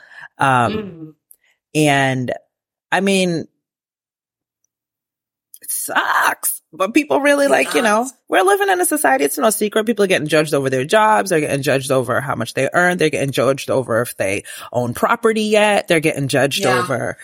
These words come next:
Speaker 1: you know, everything. We, we don't even need to go down the list. So,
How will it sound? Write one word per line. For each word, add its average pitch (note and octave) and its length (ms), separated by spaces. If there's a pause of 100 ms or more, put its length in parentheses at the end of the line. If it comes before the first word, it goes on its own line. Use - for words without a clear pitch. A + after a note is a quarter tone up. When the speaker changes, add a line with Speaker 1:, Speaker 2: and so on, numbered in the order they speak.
(800)
Speaker 1:
you B3+ 160
know, D#3+ 240
everything. F#3+ 400
We, A#3 160
we A#3+ 160
don't C4+ 140
even C4 120
need B3 80
to A#3+ 60
go A#3 140
down A3 180
the G#3 80
list. G#3 320
So, F3+ 220